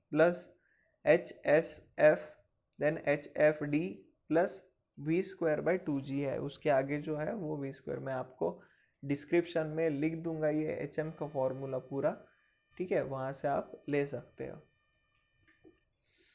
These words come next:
Then this is the diagram। So over here the foot valve and strainer is there। Strainer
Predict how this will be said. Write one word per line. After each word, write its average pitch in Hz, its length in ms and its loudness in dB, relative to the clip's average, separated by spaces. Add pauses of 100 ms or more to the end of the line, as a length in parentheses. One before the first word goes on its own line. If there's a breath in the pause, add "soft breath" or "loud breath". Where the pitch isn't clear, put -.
(300 soft breath)
Then 175 220 8
this 165 200 2
is 170 160 -2
the 170 100 8
diagram। 151 560 6 (500)
So 143 160 -2
over 156 220 8 (100)
here 180 260 6
the 165 140 0
foot 151 280 -6
valve 160 440 8
and 151 200 -2
strainer 160 440 2 (100)
is 147 220 -4
there। 143 220 0
Strainer 147 400 0